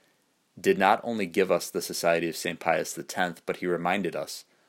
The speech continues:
of the stuff of saints in times of crisis. The fight for orthodoxy and tradition still rages on,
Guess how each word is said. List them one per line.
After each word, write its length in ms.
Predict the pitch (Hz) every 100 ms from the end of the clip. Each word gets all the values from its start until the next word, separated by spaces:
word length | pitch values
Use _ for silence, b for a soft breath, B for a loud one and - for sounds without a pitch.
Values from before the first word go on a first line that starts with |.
| b
of 120 | - 90
the 80 |
stuff 300 | - - 85
of 100 | 80
saints 480 | - - 87 85 -
in 160 | - 80
times 300 | 85 82 85
of 100 | -
crisis. 600 | - 90 - - - - _ _ _ _ b b b b b -
The 60 | 87
fight 240 | - 131
for 160 | - 92
orthodoxy 760 | 104 104 98 92 - - 90
and 120 | 85
tradition 460 | - 90 101 - 85
still 340 | - - 98
rages 380 | 95 95 87 82
on, 260 | 82 87